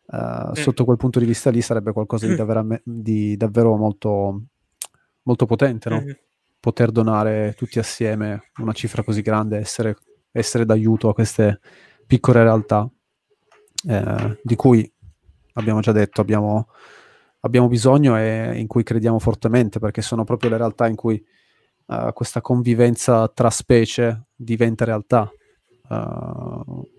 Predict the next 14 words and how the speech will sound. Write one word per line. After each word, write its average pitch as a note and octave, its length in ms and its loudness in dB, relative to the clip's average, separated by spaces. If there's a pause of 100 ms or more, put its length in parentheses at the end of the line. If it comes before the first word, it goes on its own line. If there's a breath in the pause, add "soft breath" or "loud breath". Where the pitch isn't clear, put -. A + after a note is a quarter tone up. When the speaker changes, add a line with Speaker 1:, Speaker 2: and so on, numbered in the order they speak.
Speaker 2:
e, G#2+ 420 -2 (560)
ed A#2 140 -4
è A2 40 -2
qualcosa A2 340 0
di A2 80 -2
fondamentale, G#2+ 640 -4
no? G#2+ 140 -6
Saper, - 760 -8
saper - 340 -2
trasformare A2+ 720 -4 (560 soft breath)
il, A2 580 -4 (240)
l'attuale A2+ 540 2
società A2 560 -2
dove, G#2+ 580 -4